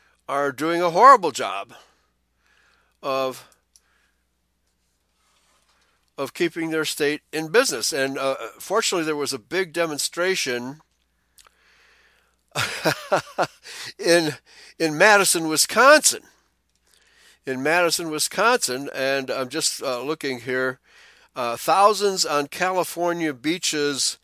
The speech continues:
amid heat wave. Okay, I predicted that there's no way the government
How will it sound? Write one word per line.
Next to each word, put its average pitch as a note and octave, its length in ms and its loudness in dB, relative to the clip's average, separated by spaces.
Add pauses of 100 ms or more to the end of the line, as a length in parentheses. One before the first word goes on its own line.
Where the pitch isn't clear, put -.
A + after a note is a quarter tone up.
(460)
amid D#3+ 460 0
heat E3+ 260 -2
wave. B2 320 -4
Okay, E3+ 460 2 (560)
I D3+ 200 4
predicted D3+ 1040 2
that D3 180 0
there's C#3 280 -6
no F#3+ 220 2
way F3+ 480 2
the C3 140 -4
government C#3+ 720 0